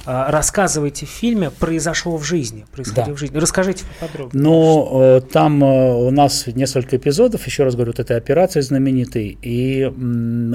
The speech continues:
Speaker 2: мы потом в конце пишем фразу, э, п-, мы посвящаем этот фильм русским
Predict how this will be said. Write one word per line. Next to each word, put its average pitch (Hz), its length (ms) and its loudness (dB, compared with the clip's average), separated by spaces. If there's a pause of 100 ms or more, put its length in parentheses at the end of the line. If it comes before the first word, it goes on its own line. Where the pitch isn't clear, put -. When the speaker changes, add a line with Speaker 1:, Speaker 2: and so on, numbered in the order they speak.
Speaker 2:
мы 147 140 2
потом 143 260 0
в 127 80 -6
конце 139 360 -2
пишем 123 380 -6
фразу, 131 580 0 (440)
э, 110 380 -4 (100)
п-, 139 140 -4 (140)
мы 139 160 2
посвящаем 131 560 0
этот 117 180 -6
фильм 131 240 -2
русским 135 340 -2